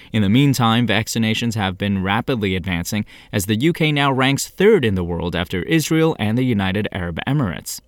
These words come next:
If rapid vaccinations stay on track, tourism in Britain could see a brighter summer ahead,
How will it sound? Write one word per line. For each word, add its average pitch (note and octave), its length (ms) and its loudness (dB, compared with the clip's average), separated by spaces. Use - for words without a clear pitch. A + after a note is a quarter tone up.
If B2 160 0
rapid C3+ 360 2
vaccinations C3 680 0
stay B2 220 0
on A2 120 2
track, A#2+ 380 -2
tourism C#3 420 2
in A2+ 140 2
Britain A#2+ 320 0
could C#3 240 0
see E3+ 180 0
a D#3+ 80 2
brighter A#2 380 2
summer F#2+ 400 -2
ahead, F2+ 340 -4